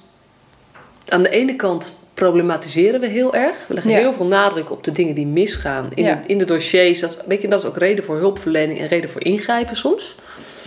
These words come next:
Speaker 1: Dus daar ontkom je niet helemaal aan. Nou, het enige, het enige wat je zegt, eh, is, eh, laten we alsjeblieft ook de andere kant meer belichten naar wat er wel is.
Speaker 2: Ja.
Speaker 1: En het tweede punt wat je, wat je eigenlijk naar voren brengt is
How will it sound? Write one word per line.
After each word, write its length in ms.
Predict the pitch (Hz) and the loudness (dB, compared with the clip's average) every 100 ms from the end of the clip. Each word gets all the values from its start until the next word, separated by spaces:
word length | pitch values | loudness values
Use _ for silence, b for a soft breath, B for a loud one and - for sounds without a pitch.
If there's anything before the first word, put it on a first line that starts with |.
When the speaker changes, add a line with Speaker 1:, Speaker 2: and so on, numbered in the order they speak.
| B B B B - | B B B B -12
Speaker 1:
Dus 320 | - 190 175 - - - | 0 0 0 -10 -18 -16
daar 180 | - 185 | -2 0
ontkom 340 | 196 - 226 | 0 2 0
je 100 | 247 | 2
niet 160 | 240 262 | 0 0
helemaal 360 | 214 226 214 | 0 2 0
aan. 200 | 185 233 | 0 -2
Nou, 120 | 254 151 | -2 -4
het 120 | - | -2
enige, 240 | 202 196 | -2 0
het 80 | 185 | 0
enige 140 | 220 196 | 0 0
wat 120 | 170 | -4
je 60 | |
zegt, 280 | 175 170 165 | -2 -2 -2
eh, 100 | - - - | -6 -6 -2
is, 280 | 175 165 - | -2 -2 -8
eh, 240 | 165 151 - | -4 -2 -2
laten 280 | - 170 170 | 0 2 2
we 80 | - | -4
alsjeblieft 400 | - 180 175 - - | -6 -4 -4 -4 2
ook 260 | 220 294 | 2 4
de 80 | - | 0
andere 300 | - 240 302 | 0 0 -2
kant 240 | - 156 151 | -2 -2 0
meer 180 | 156 143 | -2 -2
belichten 400 | 147 135 - 151 | -4 -6 -6 -8
naar 100 | 147 | -4
wat 140 | 151 | -4
er 120 | 139 | -2
wel 220 | 139 156 269 | 0 0 0
is. 360 | 381 - - - | 0 -2 -12 -8
Speaker 2:
Ja. 240 | 220 220 - B B B B B B - | 0 0 0 B B B B B B -2
Speaker 1:
En 180 | 208 | 0
het 140 | 180 170 | 0 -2
tweede 320 | 190 233 339 | 0 0 0
punt 340 | 359 330 339 330 | -2 -2 -2 -2
wat 160 | 294 | -4
je, 140 | 254 247 | -4 -8
wat 180 | - 233 | -6 -6
je 60 | 247 | -4
eigenlijk 280 | 247 - 220 | -2 -4 -4
naar 80 | 226 | -6
voren 260 | 233 233 | -2 -2
brengt 380 | 196 196 196 190 | 0 0 -2 -2
is 460 | 202 196 - - | -2 -2 -4 -10